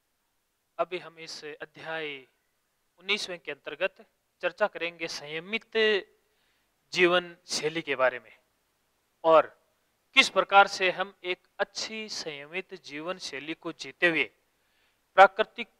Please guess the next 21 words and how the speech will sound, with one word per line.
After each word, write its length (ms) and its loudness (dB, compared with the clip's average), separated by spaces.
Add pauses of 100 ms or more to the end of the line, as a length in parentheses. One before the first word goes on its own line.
(360)
शक्तियों 480 0
से 260 0 (1040)
या 160 8 (360)
प्राकृतिक 480 2
शक्तियों 420 -2
के 160 -2
साथ 460 4
हम 180 -6 (100)
अपने 400 -10
आप 320 4 (120)
को 240 6 (160)
अनुरूप 580 -4
बना 220 2
सकते 380 -14
हैं, 380 -8 (580)
उनके 260 8
अनुकूल 520 0
हम 340 -2
अपने 380 -4
आप 300 2
को 240 8